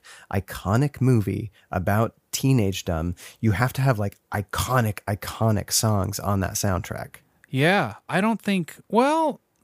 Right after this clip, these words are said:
Speaker 2: Mean Girls did not do a very good job with this. There's, like,
Speaker 1: Well
Speaker 2: Blondie on there. I don't remember anything else.
Speaker 1: Well, you, you had, um, the, uh, one where the, uh, "My milkshake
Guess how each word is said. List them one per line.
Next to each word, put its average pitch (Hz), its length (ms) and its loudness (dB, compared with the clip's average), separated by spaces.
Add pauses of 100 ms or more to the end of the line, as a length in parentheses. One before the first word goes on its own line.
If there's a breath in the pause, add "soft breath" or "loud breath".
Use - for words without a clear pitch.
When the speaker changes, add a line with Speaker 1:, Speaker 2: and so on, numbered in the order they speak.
(600 loud breath)
Speaker 2:
Mean 247 200 2
Girls 151 300 2
did 113 340 -6 (100)
not 127 400 -2
do 113 160 -2
a 107 60 -2
very 98 220 -10
good 101 180 -14
job 95 200 -10
with - 160 -16
this. - 360 -6 (480)
There's, 131 200 2
like, 139 220 4
Speaker 1:
Well 202 240 6
Speaker 2:
Blondie 147 560 2
on 147 220 2
there. 131 640 0
I - 40 -10
don't 147 100 -4
remember 147 320 0
anything 117 380 -2
else. - 460 -6 (360 soft breath)
Speaker 1:
Well, 143 160 4
you, 135 240 -6
you 135 180 4
had, 131 400 2
um, 113 600 2
the, 110 680 2 (300)
uh, 98 420 2 (280)
one 113 320 4
where 110 160 2
the, 107 500 -2
uh, 101 200 4
"My 131 160 6
milkshake 160 480 -2